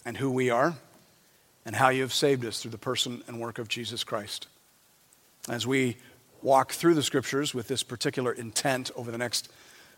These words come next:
several weeks and months, would you remind, refresh, and restore all those truths in our hearts? Would you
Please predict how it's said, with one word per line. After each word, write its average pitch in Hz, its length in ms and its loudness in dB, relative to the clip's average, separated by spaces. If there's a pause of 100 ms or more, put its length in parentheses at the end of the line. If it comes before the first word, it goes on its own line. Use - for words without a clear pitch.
(100)
several 120 320 2
weeks 120 200 2
and 120 80 -2
months, 107 500 -2 (200)
would 120 280 0
you 123 380 -2 (580)
remind, 135 680 4 (100)
refresh, 123 760 0 (300)
and 117 140 -10
restore 117 400 0
all 120 240 -2
those 117 500 -6
truths 127 400 -4
in 110 80 -6
our 104 100 -4
hearts? 135 440 2
Would 110 140 -10
you 113 140 -8